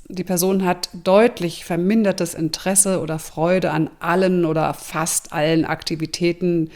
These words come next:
für die meiste Zeit des Tages. Und zwar sind das eher so Aktivitäten, die normalerweise auch wirklich der Person Spaß gemacht haben.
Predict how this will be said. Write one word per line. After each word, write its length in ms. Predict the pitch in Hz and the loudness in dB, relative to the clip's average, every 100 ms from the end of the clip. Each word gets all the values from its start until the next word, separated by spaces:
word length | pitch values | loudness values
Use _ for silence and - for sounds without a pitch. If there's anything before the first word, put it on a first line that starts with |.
| - - - - | -16 -20 -20 -20
für 140 | - | -6
die 140 | 170 175 | 0 4
meiste 460 | 175 185 214 - | 6 6 4 0
Zeit 300 | - 196 175 | 2 4 4
des 160 | 165 - | 2 -4
Tages. 560 | - 147 151 147 143 - | -2 0 0 0 -2 -4
Und 160 | 160 | -4
zwar 200 | - 151 | -2 -2
sind 160 | 151 160 | 0 0
das 120 | 151 | -2
eher 260 | - 165 160 | -2 0 0
so 200 | 160 156 | 0 -4
Aktivitäten, 680 | 160 - 151 160 175 165 | -6 -6 -6 -4 -2 0
die 120 | 160 160 | 0 0
normalerweise 960 | 156 160 233 269 202 165 165 160 - | 2 4 6 6 6 4 2 0 -2
auch 160 | 156 156 | -4 -6
wirklich 420 | 156 - 156 151 | -6 -4 -4 -4
der 120 | 160 | -10
Person 380 | - 151 147 156 | -8 -8 -6 -6
Spaß 380 | - 135 135 - | -6 -6 -4 -6
gemacht 400 | 139 131 - - | -6 -8 -10 -14
haben. 320 | 160 - 160 | -14 -14 -16